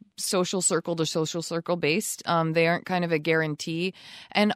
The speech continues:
often the only people invited to engagement parties are very close friends and family who are definitely gonna be invited to the wedding, because engagement parties often happen so much sooner than actual weddings.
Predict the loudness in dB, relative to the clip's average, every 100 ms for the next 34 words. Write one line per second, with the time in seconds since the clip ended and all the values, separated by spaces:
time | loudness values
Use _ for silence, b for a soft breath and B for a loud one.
0 | 4 4 4 2 4 4 4 4 2 -2
1 | 0 2 4 4 4 0 -2 0 0 0
2 | -2 -6 -2 0 0 -2 0 -2 0 4
3 | 6 6 4 2 0 0 0 0 2 0
4 | 0 0 2 0 -2 -4 -2 2 2 2
5 | 2 2 2 0 0 0 0 -2 -2 0
6 | 2 2 0 -2 -2 2 2 2 0 -4
7 | 2 2 2 0 0 -2 -4 -4 -2 -2
8 | -2 -2 -2 -6 -2 -2 -2 -4 -2 -2
9 | 0 -2 0 0 0 0 -2 -2 -4 -2
10 | -2 -4 -2 -2 0 0 0 -2